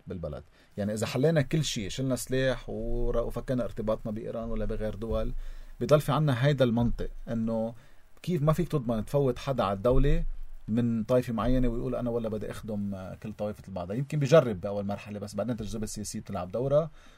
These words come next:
وبيرجع على أصله، طب بيقولوا مش خلينا نعترف بهالموضوع من أساسه ونقول تعالوا نركب نظام يمنع هيدا الشيء يصير ويخلي كل مجموعة تحس حالها إنه عم بيصلح حقها بغض النظر مين كان الموظف أو مين كان مسؤول هيدي الإدارة أو هيديك الإدارة.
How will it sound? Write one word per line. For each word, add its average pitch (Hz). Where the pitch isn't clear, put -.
وبيرجع 120
على 107
أصله، 123
طب 95
بيقولوا 87
مش -
خلينا 139
نعترف 151
بهالموضوع 123
من 127
أساسه 131
ونقول 143
تعالوا 156
نركب 156
نظام 151
يمنع 156
هيدا 113
الشيء 110
يصير 113
ويخلي 147
كل 175
مجموعة 151
تحس -
حالها 151
إنه 139
عم 127
بيصلح 131
حقها 117
بغض 113
النظر 110
مين 104
كان 101
الموظف 95
أو 85
مين 98
كان 98
مسؤول 95
هيدي 87
الإدارة 87
أو -
هيديك 82
الإدارة. 80